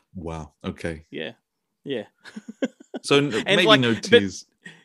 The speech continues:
Speaker 2: No, and at that time, like, in those years, sort of there and abouts, I, I remember seeing Ghostbusters at the cinema. You know, I remember seeing Neverending Story at the cinema, and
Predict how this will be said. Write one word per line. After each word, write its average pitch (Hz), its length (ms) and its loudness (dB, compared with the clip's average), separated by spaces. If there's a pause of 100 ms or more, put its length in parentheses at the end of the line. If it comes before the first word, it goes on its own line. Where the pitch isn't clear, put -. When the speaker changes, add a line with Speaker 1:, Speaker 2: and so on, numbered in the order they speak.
Speaker 2:
No, 240 140 2
and 220 220 4
at 214 180 2
that 208 180 4
time, 202 240 0
like, 175 260 0 (280)
in 190 160 -4
those 160 320 -2
years, 147 460 -2
sort 139 200 -6
of 127 120 -14
there 143 280 0
and 143 80 -4
abouts, 131 560 -4
I, 131 100 -4
I 127 220 -6
remember 120 320 -8
seeing 107 220 -12
Ghostbusters 110 600 -12
at - 100 -14
the - 60 -20
cinema. 107 420 -12 (380)
You - 80 -18
know, 104 260 -14
I 113 100 -12
remember 110 340 -14
seeing 120 200 -16
Neverending 120 380 -10
Story 113 300 -4
at - 80 -6
the - 40 -16
cinema, 113 480 -8
and 123 280 -10